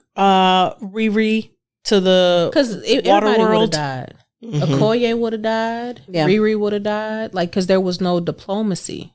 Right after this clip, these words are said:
Speaker 1: Mm-hmm.
Speaker 2: You know, what is the, the general's fighting?
Speaker 1: Yeah.
Speaker 2: It's not her job to be a diplomat.
Speaker 3: I think they honored the princess, like, like you were saying earlier.
Speaker 2: Mm-hmm.
Speaker 3: They, that's, I think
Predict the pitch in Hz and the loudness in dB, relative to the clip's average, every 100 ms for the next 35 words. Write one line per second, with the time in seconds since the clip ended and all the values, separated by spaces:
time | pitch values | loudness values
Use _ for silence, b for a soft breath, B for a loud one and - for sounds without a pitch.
0 | - 180 160 165 151 185 175 175 208 208 | -4 -2 0 0 0 0 0 2 0 0
1 | - - - 175 175 _ _ 180 175 208 | -6 -20 -20 -20 -20 _ _ -6 -2 0
2 | 233 220 175 170 - - 202 202 180 123 | 0 -2 -2 -6 -12 -12 -6 -6 -6 -8
3 | 123 _ _ - 165 151 - 170 185 175 | -12 _ _ -8 -6 -6 -6 -4 -2 -2
4 | 170 165 165 165 160 160 151 143 139 - | -2 0 0 0 -2 -6 -4 -4 -4 -6
5 | - 101 - B B 175 170 226 208 185 | -10 -10 -10 B B 0 2 2 4 4
6 | 170 - - 185 165 147 135 - 143 147 | 4 0 2 2 2 0 -4 -6 -8 -4
7 | - 156 - 135 131 - - - - _ | 0 0 0 -2 -2 -4 -4 -6 -16 _
8 | - 143 135 - - 147 143 143 143 139 | -2 -2 -2 -6 -10 -4 0 2 4 6
9 | 131 120 - 147 139 - 139 139 135 127 | 4 2 0 0 0 2 2 2 2 2
10 | 123 139 139 - - 160 165 - - 151 | 2 2 0 -2 -4 -2 0 -4 -4 -2
11 | 175 160 | 0 0